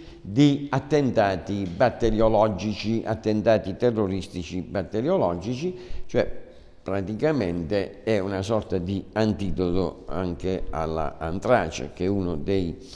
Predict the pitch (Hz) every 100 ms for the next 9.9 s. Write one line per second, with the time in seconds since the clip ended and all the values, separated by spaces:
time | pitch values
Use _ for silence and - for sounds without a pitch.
0 | - - - - 95 98 104 - - 90
1 | - 87 85 80 82 - 117 107 98 -
2 | 95 - 107 107 - - - - 117 110
3 | 107 135 147 117 90 87 110 107 - 98
4 | - - 87 - 95 73 53 90 82 104
5 | 113 85 87 78 104 107 - 82 78 73
6 | 76 - 92 - 92 85 - 82 - -
7 | - - 107 113 104 98 92 80 78 82
8 | 90 90 - 85 82 82 - - - -
9 | 107 82 73 62 - 69 - 92